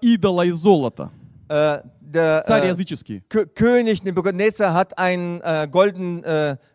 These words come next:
Speaker 2: Götzen geschaffen.
Speaker 1: И он приказал, чтобы все поклонялись ему.
Speaker 2: Und alle mussten ihm, äh, äh, beugen sich vor ihm.
Speaker 1: Подумайте, как о поклонении,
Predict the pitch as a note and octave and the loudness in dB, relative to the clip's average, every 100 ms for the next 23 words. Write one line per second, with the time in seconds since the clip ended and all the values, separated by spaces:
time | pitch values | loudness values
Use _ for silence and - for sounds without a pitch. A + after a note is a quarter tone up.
0 | - A3 - E3 B2 D3+ B2 - F2 - | 0 0 2 -8 -8 -6 -6 -8 -20 -20
1 | _ _ _ _ _ _ G#3+ D4 D#4+ C4+ | _ _ _ _ _ _ 8 10 10 4
2 | C4 C4 A3+ D#4 D#4 G3+ - B3+ A3+ G3 | 2 2 4 6 4 2 -2 -2 0 0
3 | C#4+ C#4+ C4 A#3 A#3+ B3 B3+ A3 E3 - | 2 2 2 0 2 2 2 2 0 0
4 | D#3 B2+ E2+ - _ _ E3+ F3 - G#3+ | 0 0 -2 -6 _ _ -12 -12 -4 0
5 | A#3+ A#3+ A#3+ G#3 E3+ F#3 A#3+ - - G3+ | 2 4 2 -2 -8 -4 -4 -6 -10 -12
6 | - G#3 A3 G#3+ G3 - F3 E3 D3 - | -12 -6 -4 -4 -6 -4 -2 -2 -4 -10
7 | D#3 F#3 A3 F3+ D3+ C#3+ D3 A#2 F#2 C#2+ | 0 4 6 4 -2 -6 -8 -10 -12 -18
8 | _ _ _ _ _ G3+ B3 F#4+ F#4 D#4+ | _ _ _ _ _ 2 6 6 6 4
9 | C#4 C4 - A3 A3 A#3+ B3+ B3+ D#4+ E4 | 4 2 2 0 2 2 2 2 2 2
10 | B3+ A#3 A3 | 2 4 2